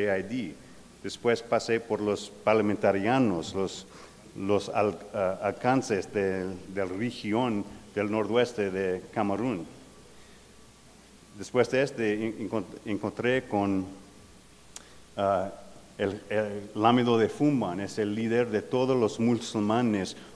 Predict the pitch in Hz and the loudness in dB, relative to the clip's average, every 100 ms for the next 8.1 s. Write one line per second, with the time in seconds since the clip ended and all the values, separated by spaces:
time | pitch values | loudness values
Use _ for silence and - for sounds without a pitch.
0 | - 101 98 95 104 104 110 98 107 131 | -4 0 0 2 2 2 0 0 0 0
1 | - 92 - 80 - - - - - - | -4 -8 -10 -14 -16 -20 -20 -20 -20 -20
2 | - - 101 101 101 101 104 - 107 104 | -20 -10 -4 0 0 0 -4 -2 -2 0
3 | 92 110 107 - 101 104 110 80 - - | 0 -2 -2 -4 -2 -2 -4 -6 -8 -4
4 | - - 104 113 120 107 110 120 - - | -2 0 4 4 4 4 6 6 4 -6
5 | - - - 92 - 123 117 131 131 - | -12 -14 -12 -6 2 2 2 -4 -6 -12
6 | - - - - - - 101 107 107 104 | -16 -20 -20 -20 -20 -12 -2 0 2 4
7 | 113 120 113 113 117 127 113 123 101 92 | 4 6 6 6 4 4 2 2 0 0
8 | - | -6